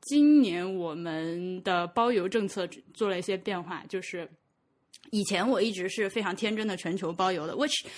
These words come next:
我还是想继续坚持，但是做不到了。为什么？就是，呃，我们之前一直买东西是全球包邮的嘛，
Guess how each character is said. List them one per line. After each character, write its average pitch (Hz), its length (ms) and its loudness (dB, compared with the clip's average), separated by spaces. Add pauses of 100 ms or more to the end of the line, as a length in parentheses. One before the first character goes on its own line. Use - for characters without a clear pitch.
(120)
我 208 100 4
还 208 200 4
是 381 80 6
想 220 160 4
继 285 80 2
续 330 100 4
坚 339 220 2
持， 202 160 0
但 262 100 6
是 277 80 6
做 320 140 0
不 269 60 -2
到 277 260 8
了。 196 60 -4
为 330 120 2
什 226 80 -2
么？ 165 160 -2
就 214 100 -4
是， 254 160 2 (460)
呃， 220 180 2
我 196 140 -2
们 214 80 0
之 320 140 0
前 254 340 2
一 311 80 6
直 214 140 2
买 196 160 2
东 202 140 0
西 202 60 2
是 214 100 0
全 180 200 -2
球 185 180 -4
包 190 220 0
邮 - 180 -4
的 - 80 -6
嘛， - 160 -8